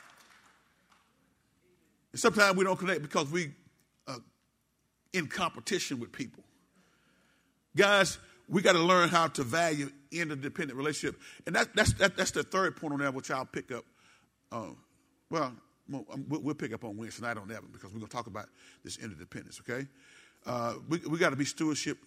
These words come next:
we gotta be good stewards over the people who are in our lives. How are you stewarding the relationships in your life?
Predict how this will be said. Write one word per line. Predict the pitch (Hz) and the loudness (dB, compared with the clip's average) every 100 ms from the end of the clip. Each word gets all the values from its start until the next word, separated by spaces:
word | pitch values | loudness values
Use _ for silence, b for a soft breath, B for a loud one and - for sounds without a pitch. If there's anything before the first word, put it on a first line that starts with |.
| 143 | -12
we | 151 | -10
gotta | 139 | -6
be | 131 | -6
good | 120 131 - | -4 -4 -4
stewards | 147 123 | -6 -6
over | 113 | -8
the | |
people | 107 202 - | -8 -10 -8
who | 113 123 | -10 -8
are | 110 | -8
in | |
our | 107 107 | -8 -10
lives. | 98 92 - - - _ _ _ _ _ _ _ _ _ | -10 -12 -14 -20 -20 _ _ _ _ _ _ _ _ _
How | - 202 | -2 0
are | 175 | 0
you | 160 | 0
stewarding | - 165 160 151 147 127 - | -2 2 2 0 -4 -4 -6
the | 123 | -8
relationships | 113 120 123 135 147 - 107 - 113 - | -6 -6 -4 -2 -2 -2 -8 -10 -10 -12
in | 107 | -14
your | 107 101 | -12 -12
life? | 92 - - | -14 -16 -20